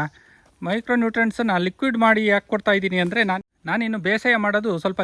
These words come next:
ಲೇಟ್ ಇದೆ. ಈಗ ಹಿಂಗಾರ ಎಲ್ಲ ಬರೋ ಟೈಮು. ಈಗ ಮೈಕ್ರೋ ನ್ಯೂಟ್ರಿಯೆಂಟ್ಸ್ ಏನಾದ್ರು ಡೆಫಿಷಿಯನ್ಸಿ ಇದ್ದರೆ, ನಮಗೆ ಬರುವ ಹಿಂಗಾರದಲ್ಲಿ, ಏ, ಸರಿಯಾಗಿ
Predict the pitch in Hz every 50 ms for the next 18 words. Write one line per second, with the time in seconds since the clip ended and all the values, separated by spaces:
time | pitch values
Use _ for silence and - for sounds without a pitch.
0 | 156 175 214 233 214 202 151 143 170 220 - - - _ _ _ _ - - -
1 | _ _ _ _ _ _ _ _ _ _ _ _ _ _ _ _ - 208 233 233
2 | 247 214 185 170 151 190 220 254 269 262 254 240 226 220 220 190 185 196 202 202
3 | 196 - 185 160 160 165 170 208 254 - _ _ _ _ _ _ _ 214 233 247
4 | 220 190 180 175 180 202 226 262 262 254 247 254 240 247 240 214 - 233 214 214
5 | 220 214 214 208 196 190 180 175 175 156 190 190 - 240 208 - 233 220 208 -
6 | 220 202 185 226 233 240 180 147 160 156 - - - - - - - - 185 190
7 | 220 220 214 196 170 170 190 254 247 196 170 202 226 233 240 240 240 240 220 208
8 | 208 220 233 226 175 156 165 165 - - - - - - - 190 180 180 170 151
9 | - 196 208 226 226 226 226 220 214